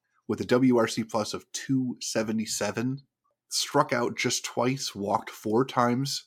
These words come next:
got hit by three pitches, stole five bases, did not get caught stealing.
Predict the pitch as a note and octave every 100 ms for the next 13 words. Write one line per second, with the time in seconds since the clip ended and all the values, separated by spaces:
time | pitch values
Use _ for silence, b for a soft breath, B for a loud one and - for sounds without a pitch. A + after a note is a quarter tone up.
0 | - G#2+ - - F3 - - G#2+ - C3
1 | G#3+ A3+ D#3+ C#3 F2 D#2 - - - _
2 | _ _ _ - - D3 E3 E3+ C#3 B2
3 | A2 G#2 G2+ - F#2+ - F#2+ F2 E2+ -
4 | - - - - - - -